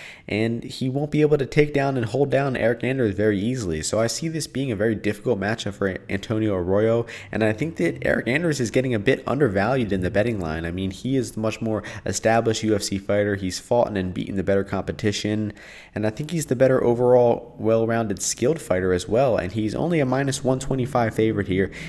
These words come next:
Now, I did just see on the weigh-ins that Eric Anders did miss weight by about a pound and a half,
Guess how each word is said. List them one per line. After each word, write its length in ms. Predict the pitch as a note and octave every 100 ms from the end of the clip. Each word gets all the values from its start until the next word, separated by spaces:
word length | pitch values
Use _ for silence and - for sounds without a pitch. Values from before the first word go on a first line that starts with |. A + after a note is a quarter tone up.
| -
Now, 100 | G#2+
I 100 | A2+
did 200 | G#2+ D3
just 200 | E3 D3+
see 100 | -
on 80 | D3+
the 220 | C3 A2+
weigh-ins 300 | A#2+ B2 A2+
that 260 | - G2 -
Eric 220 | A2+ A2+
Anders 280 | A2+ A2 G2
did 200 | A2 A2
miss 320 | G2 G#2+ -
weight 280 | G2 A2 A2+
by 140 | G2+
about 240 | F#2 G#2 G2
a 60 |
pound 340 | - G#2 G#2 A2+
and 120 | G2+
a 40 |
half, 400 | F#2+ G2+ G#2 G#2